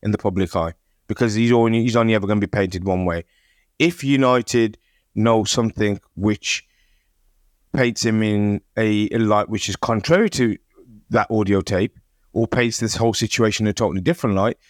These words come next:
then th-, that, okay, the evidence doesn't need,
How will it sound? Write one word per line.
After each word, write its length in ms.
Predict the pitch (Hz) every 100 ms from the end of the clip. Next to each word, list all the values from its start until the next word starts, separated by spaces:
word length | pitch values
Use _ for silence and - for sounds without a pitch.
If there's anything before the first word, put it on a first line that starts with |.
| _ -
then 260 | 117 110 - _ _ _ _ _ _ _
th-, 200 | 120 117 - _ _ 120 _
that, 240 | 123 143 -
okay, 180 | - -
the 180 | 107 110
evidence 480 | 123 156 151 107 -
doesn't 240 | 98 107
need, 180 | 101 92